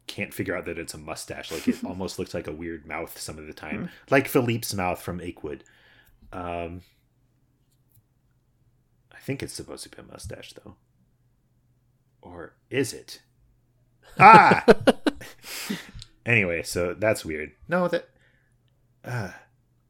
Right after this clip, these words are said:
Speaker 1: now that I, I'm trying to get a better picture of the clay model, but there isn't one. So I'm, I'm stuck. I don't know what's going on, you guys.
Speaker 3: Oh my goodness.
Speaker 1: Ugh.
Speaker 3: Well, he's here,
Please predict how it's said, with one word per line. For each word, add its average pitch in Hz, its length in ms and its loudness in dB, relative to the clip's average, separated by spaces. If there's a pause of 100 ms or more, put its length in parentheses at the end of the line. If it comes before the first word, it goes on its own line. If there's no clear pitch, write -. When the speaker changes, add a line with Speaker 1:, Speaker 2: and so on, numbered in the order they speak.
Speaker 1:
now 113 200 -2
that 143 120 0
I, 104 280 -2
I'm 101 100 -10
trying 135 220 0
to 120 60 -2
get 101 180 0
a 92 60 0
better - 580 -6 (720)
picture - 360 -6
of 82 120 -6
the 82 260 -8 (640)
clay 101 220 -4
model, 90 420 -2
but 78 240 -6 (280)
there 80 180 -10
isn't 95 260 -6
one. 78 300 -16 (140)
So 98 200 -2
I'm, 127 340 0 (200)
I'm 117 260 -2
stuck. 90 400 -4
I 95 80 -2
don't 95 160 -2
know 82 100 -8
what's 82 200 -6
going 78 240 -8
on, 78 200 -12
you 73 120 -14
guys. 78 500 -10
Speaker 3:
Oh 127 180 0
my 107 140 -4
goodness. 120 480 -6 (220)
Speaker 1:
Ugh. 104 440 4 (1300)
Speaker 3:
Well, 147 100 2
he's 214 200 2
here, 120 440 2